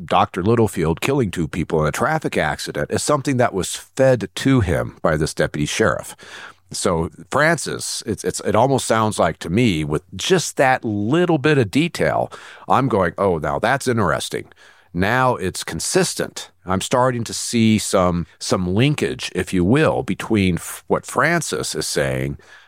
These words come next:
and what Paul had initially said well before he ever came forward about Francis' in-, involvement.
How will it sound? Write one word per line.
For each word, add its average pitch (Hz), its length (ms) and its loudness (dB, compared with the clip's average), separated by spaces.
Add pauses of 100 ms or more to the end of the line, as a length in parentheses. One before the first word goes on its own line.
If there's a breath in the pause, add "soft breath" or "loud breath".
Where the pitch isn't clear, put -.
(100 loud breath)
and 87 260 -2
what - 220 -2
Paul 127 460 2
had 90 220 -2
initially 82 440 -2
said 80 360 -2
well 160 280 4
before 131 500 2
he 80 160 0
ever 92 160 2
came 92 260 0
forward 92 440 0
about 78 280 0
Francis' - 520 -4
in-, 58 200 -12
involvement. 92 720 0